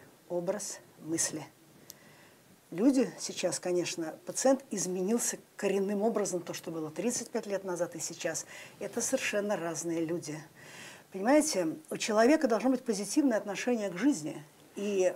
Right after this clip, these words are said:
позитивное отношение к себе. Себя нужно любить. Не нужно завидовать, не нужно злиться.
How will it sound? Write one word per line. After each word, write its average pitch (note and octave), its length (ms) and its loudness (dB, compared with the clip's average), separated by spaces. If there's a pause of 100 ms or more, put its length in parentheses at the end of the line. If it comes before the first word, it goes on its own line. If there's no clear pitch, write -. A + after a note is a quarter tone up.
позитивное F#3 460 2
отношение G3 460 -6
к - 20 -10
себе. D#3+ 440 -2
Себя A#3 340 -2
нужно G#3 260 -4
любить. F3 580 -6 (520)
Не G#3 100 -4
нужно A3 340 4
завидовать, E3+ 880 -4
не F3 120 -4
нужно A3+ 300 -6
злиться. F3 600 -4